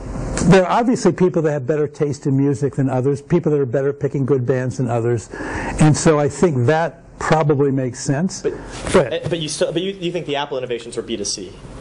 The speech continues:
Speaker 1: Yes, I
Speaker 2: And
Speaker 1: think
Speaker 2: you
Speaker 1: Apple,
Speaker 2: still
Speaker 1: absolutely.
Speaker 2: subscribe then to the one H two innovation
Speaker 1: Yeah, I
Speaker 2: at the
Speaker 1: know.
Speaker 2: time.
Speaker 1: To the, the, see, the, I mean, as I'm listening to you going, well, but the fact of the matter is, what he did was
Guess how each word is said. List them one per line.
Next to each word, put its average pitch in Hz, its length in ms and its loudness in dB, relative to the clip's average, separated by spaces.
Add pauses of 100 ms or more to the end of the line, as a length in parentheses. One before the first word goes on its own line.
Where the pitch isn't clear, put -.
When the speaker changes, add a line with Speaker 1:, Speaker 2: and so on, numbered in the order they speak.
(140)
Speaker 1:
Yes, 175 280 4
I 151 40 2
Speaker 2:
And 135 80 -2
Speaker 1:
think 175 120 2
Speaker 2:
you 165 60 -2
Speaker 1:
Apple, 170 140 -4
Speaker 2:
still 165 100 -2
Speaker 1:
absolutely. 165 340 -6
Speaker 2:
subscribe 131 240 -6
then 123 120 -10
to 123 100 -8
the 117 100 -4
one 120 460 -6
H 117 300 -6
two 110 480 -4
innovation 117 420 -2
Speaker 1:
Yeah, 165 180 -2
I 170 60 -2
Speaker 2:
at 165 60 -4
the 165 40 -6
Speaker 1:
know. 165 100 -4
Speaker 2:
time. 156 100 -8
Speaker 1:
To 160 120 -6
the, 170 180 -4
the, 160 140 -8
see, 196 160 -6
the, 165 220 -8
I 160 100 -6
mean, 165 160 -4
as 151 140 -4
I'm 160 160 -2
listening 196 320 -2
to 151 60 2
you 143 60 0
going, 139 380 -4
well, 170 240 0 (220)
but 190 120 2
the 220 80 4
fact 190 300 -2
of 208 80 0
the 190 60 0
matter 226 320 -2
is, 156 200 -2 (240)
what 175 180 4
he 185 220 2
did 233 340 2
was 151 480 -2